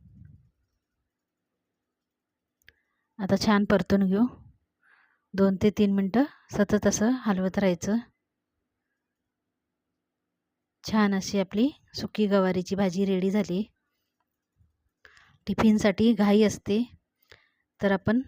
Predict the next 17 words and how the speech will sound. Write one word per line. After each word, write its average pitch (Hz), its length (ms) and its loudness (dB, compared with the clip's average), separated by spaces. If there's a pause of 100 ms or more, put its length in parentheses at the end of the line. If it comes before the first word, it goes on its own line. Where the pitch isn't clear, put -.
(320)
सकाळ 208 220 0
सकाळी 202 380 -2
टिफिनसाठी 196 560 -4
सुद्धा - 280 -2
बनवून 196 320 0
देऊ 180 180 0
शकतो. 165 500 -8 (600)
जर 196 140 2
आपली 202 280 0
पोरं 214 440 0 (120)
तिखट 202 280 0
खात 214 220 0
असतील 226 440 0 (120)
तर 202 160 -2
त्यांना 196 320 -2
खूपच 202 360 -2
आवडेल. 160 360 -2